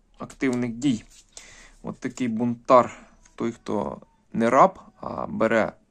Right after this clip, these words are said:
і робить. Карта роботи, жезли, роботяги. Той, хто вирішує свої проблеми працею.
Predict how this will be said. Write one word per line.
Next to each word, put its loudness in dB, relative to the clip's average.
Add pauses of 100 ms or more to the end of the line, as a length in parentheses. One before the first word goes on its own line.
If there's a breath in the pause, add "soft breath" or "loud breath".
(140)
і -6
робить. -4 (560 soft breath)
Карта -6
роботи, -4 (520 loud breath)
жезли, -12
роботяги. -14 (1200 loud breath)
Той, -8
хто -8
вирішує -2
свої -8
проблеми -4 (560)
працею. -6